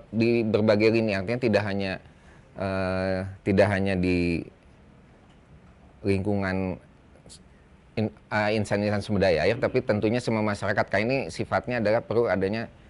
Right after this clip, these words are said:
eh, pentaheli-, pentahelix, ket-, keterlibatan semua di dalam konservasi ini. Jadi mari kita sama-sama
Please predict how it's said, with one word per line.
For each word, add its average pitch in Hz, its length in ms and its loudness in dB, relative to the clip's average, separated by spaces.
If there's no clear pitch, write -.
eh, 92 480 -6
pentaheli-, 98 720 -2
pentahelix, 104 560 2
ket-, - 320 -6
keterlibatan 98 640 2
semua 104 480 -2
di 123 80 0
dalam 90 400 0
konservasi 80 720 -6
ini. 80 140 -12
Jadi 92 160 2
mari 113 320 2
kita 104 160 2
sama-sama 98 640 -2